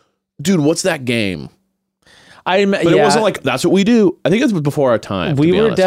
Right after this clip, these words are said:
Speaker 2: definitely into, um, we were lucky. I mean, well, maybe, you know, this is sort of, this is contested waters here.
Speaker 1: Mm.
Speaker 2: A lot of my friends' parents bought us kegs when we were in high
Speaker 1: Oh.
Speaker 2: school.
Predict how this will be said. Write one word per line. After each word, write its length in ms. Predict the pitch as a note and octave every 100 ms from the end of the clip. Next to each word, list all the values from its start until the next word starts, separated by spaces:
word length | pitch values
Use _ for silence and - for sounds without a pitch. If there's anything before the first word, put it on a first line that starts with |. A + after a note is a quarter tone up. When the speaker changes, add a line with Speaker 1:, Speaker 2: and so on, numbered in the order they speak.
| -
Speaker 2:
definitely 340 | F#3 E3+ D#3+
into, 380 | D#3 C#3+ - D3+
um, 380 | C#3 B2+ - - - _ _ - - -
we 140 | E3
were 120 | F#3
lucky. 600 | C#3 E3 - F3+ F3+ E3+
I 160 | D#3 D#3
mean, 200 | D3+ D3
well, 140 | C#3+
maybe, 280 | C#3 C#3+ C3+
you 260 | - C3+ B2+
know, 100 | -
this 220 | C3+ -
is 100 | C3
sort 220 | - C#3+
of, 120 | C#3+
this 160 | D#3 D#3+
is 100 | F#3
contested 600 | - C#3+ C#3 C3 - _
waters 400 | C3+ C3 - -
here. 180 | - -
Speaker 1:
Mm. 280 | F#2+ F2 F2+ _
Speaker 2:
A 60 | D3
lot 320 | C#3+ E3+ F#3+
of 60 | G3
my 100 | F#3
friends' 300 | - D3 C3+
parents 380 | - C3+ C3 B2
bought 280 | B2+ B2 A#2+
us 120 | -
kegs 680 | - - - - - - - _ _ _ _ _
when 120 | D3 C3+
we 120 | C3
were 100 | G2+
in 80 | G#2+
high 180 | A2
Speaker 1:
Oh. 40 | F#2
Speaker 2:
school. 400 | E2 - -